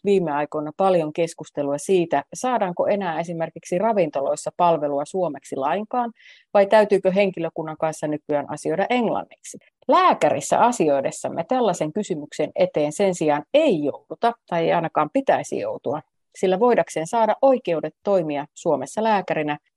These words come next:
on saavutettava tietty kielitaitotaso, eli lääkärillä on oltava tietyin prosessein todennettu pätevyys riittävästä suomen tai ruotsin kielen taidosta. Lääkärin vastaanotolla voimme siis lähtökohtaisesti luottaa siihen, että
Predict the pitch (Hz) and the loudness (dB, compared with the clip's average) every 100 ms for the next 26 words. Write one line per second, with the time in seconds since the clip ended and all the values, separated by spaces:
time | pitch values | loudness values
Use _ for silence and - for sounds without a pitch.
0 | _ 233 226 185 151 170 214 - 233 233 | _ 0 4 4 4 0 -4 -2 -2 0
1 | 233 202 - 175 - 170 147 - 98 - | 0 0 -4 -6 -2 -2 -2 -6 -8 -8
2 | 208 269 262 175 156 _ _ - 240 247 | -2 -2 2 2 0 _ _ -4 0 2
3 | 262 247 - 156 185 240 233 220 208 190 | 2 2 0 -4 -4 -4 -2 -2 -2 -4
4 | 180 - - 165 156 240 247 247 185 185 | -8 -10 -6 -4 -2 -4 -6 -4 -4 -4
5 | 175 165 160 170 160 151 147 - 135 - | -4 -6 -4 -2 -2 -4 -8 -12 -4 0
6 | 220 196 156 151 143 - 165 147 - 165 | 2 2 2 0 -2 -4 -2 -2 -2 -2
7 | 214 - 220 202 165 156 147 - 214 196 | -2 -4 0 2 2 0 -6 0 2 2
8 | 127 - - 196 - 208 202 190 190 151 | 0 -2 -6 -8 -4 0 2 2 2 0
9 | - - - - _ _ _ 208 208 196 | -2 -8 -14 -20 _ _ _ 0 2 2
10 | 170 180 180 - 156 151 151 147 147 147 | 0 0 -2 -2 -4 -2 -4 -2 -2 -2
11 | 180 233 220 202 - 175 156 151 156 156 | -2 -2 0 -2 -2 -4 -4 -6 -6 -6
12 | 151 - 156 156 147 - 147 - - 269 | -8 -8 -4 0 0 -2 -4 -4 -2 0
13 | 240 175 151 - - | 0 -2 -6 -10 -10